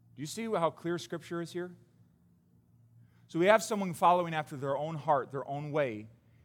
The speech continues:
And Timothy, as the, the, the spiritual leader in that flock there at Ephesus, needed to remember, you need to go to them because they're actually opposing themselves. They're against themselves.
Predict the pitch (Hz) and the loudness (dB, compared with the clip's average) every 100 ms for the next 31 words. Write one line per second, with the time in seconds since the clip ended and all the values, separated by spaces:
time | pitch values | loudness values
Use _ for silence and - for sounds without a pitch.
0 | _ - 131 117 180 208 190 165 147 139 | _ -10 -10 -8 -6 -4 -4 -6 -2 -2
1 | 135 113 139 123 - 120 135 123 - 123 | -2 -4 -2 -2 -4 -8 -6 -6 -8 -12
2 | - - 180 185 170 151 147 131 135 131 | -12 0 0 0 -4 -4 -4 -6 -8 -10
3 | - 151 139 120 - 127 127 127 147 135 | 0 4 4 0 -8 -6 -4 -2 -4 -4
4 | - 120 110 - - - - - _ 120 | -12 -12 -12 -20 -20 -20 -20 -20 _ -6
5 | 131 151 202 190 214 208 202 175 131 - | 0 0 0 0 -2 2 2 2 0 -2
6 | - 135 170 196 175 180 175 147 160 147 | -10 -6 -2 -2 0 0 0 -2 -2 -2
7 | 131 - _ _ 143 151 131 98 170 156 | -8 -14 _ _ -8 -6 -8 -2 0 2
8 | 151 - 139 127 107 - 151 147 143 123 | 2 -2 -6 -6 -6 -4 -2 -2 -6 -8
9 | 107 - 151 127 90 135 143 143 135 139 | -8 -4 2 2 0 -4 -4 -4 -6 -8
10 | 135 135 117 143 123 | -8 -12 -10 -2 -4